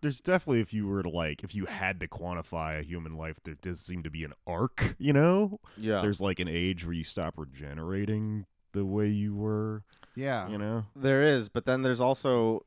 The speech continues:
Speaker 2: so I don't have a, I don't exactly have a dog in that fight necessarily, but that is kind of up to debate whether humans should, this is actually to-, a totally different episode topic, but I'm happy to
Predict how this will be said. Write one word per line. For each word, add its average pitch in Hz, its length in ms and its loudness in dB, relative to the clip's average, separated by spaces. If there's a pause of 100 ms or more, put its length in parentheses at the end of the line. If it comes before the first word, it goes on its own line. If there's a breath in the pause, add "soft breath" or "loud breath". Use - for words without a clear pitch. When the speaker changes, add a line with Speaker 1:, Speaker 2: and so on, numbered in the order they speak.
Speaker 2:
so 127 340 4
I 127 120 6
don't 151 160 4
have 135 220 2
a, 107 220 4 (120)
I 113 100 2
don't 131 180 0
exactly 107 420 0
have 104 140 0
a 87 60 -2
dog 98 320 2
in 107 80 -4
that 120 160 -4
fight 123 300 -2
necessarily, 127 500 -2
but 113 160 -6
that 110 160 4
is 113 180 4
kind 117 180 -2
of 98 80 -2
up 104 120 -2
to 98 100 -12
debate 85 420 -2
whether 92 500 -4 (800)
humans 127 580 -4 (420)
should, 143 600 4
this 127 220 -2
is 110 140 -6 (100)
actually 113 340 0
to-, 113 260 -10
a 107 60 0
totally 104 300 -2
different 92 260 -4
episode 90 360 -6
topic, 71 340 -8 (140)
but 87 180 -4 (260)
I'm 87 200 -8
happy 92 240 -4
to 82 220 -6